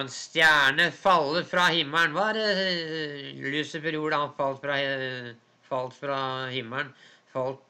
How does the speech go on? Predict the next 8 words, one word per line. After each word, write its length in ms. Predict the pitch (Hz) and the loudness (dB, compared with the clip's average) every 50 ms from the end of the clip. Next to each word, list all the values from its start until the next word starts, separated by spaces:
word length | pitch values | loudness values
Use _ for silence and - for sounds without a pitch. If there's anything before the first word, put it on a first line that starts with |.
| _ _ | _ _
fra 160 | - 147 147 147 | -4 -4 -4 -2
nåde. 560 | 143 143 139 131 123 117 123 147 165 160 - - _ _ - - - - - - _ _ _ - | -2 -2 -2 -2 -2 -2 -2 -4 -6 -6 -6 -12 _ _ -20 -20 -20 -20 -20 -20 _ _ _ -10
«Og 440 | - 139 143 139 135 131 123 107 - _ _ _ _ _ _ _ - | -6 -4 -2 -2 -2 -4 -6 -8 -14 _ _ _ _ _ _ _ -10
til 200 | - 135 120 110 | -8 -6 -6 -6
ham 360 | 101 113 143 170 196 214 208 | -4 -2 -2 -2 -4 -4 -4
var 200 | 202 190 185 170 | -2 -2 0 0
det 80 | 175 170 | 0 0
gitt 320 | 151 156 165 156 - _ | 0 0 0 -2 -4 _